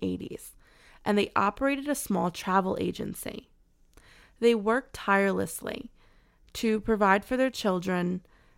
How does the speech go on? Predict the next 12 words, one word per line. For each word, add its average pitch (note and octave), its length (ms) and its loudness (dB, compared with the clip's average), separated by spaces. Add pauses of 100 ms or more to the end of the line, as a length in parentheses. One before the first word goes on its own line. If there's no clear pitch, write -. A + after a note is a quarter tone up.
(180)
and G3 220 0
give G#3+ 220 4
them A#3 200 2
the G#3 80 -2
best G3+ 420 0
education F#3+ 640 -2
that E3+ 160 -2
this F3 180 -2
country F3+ 420 -4
had E3+ 300 -4
to - 160 -6
offer. - 380 -2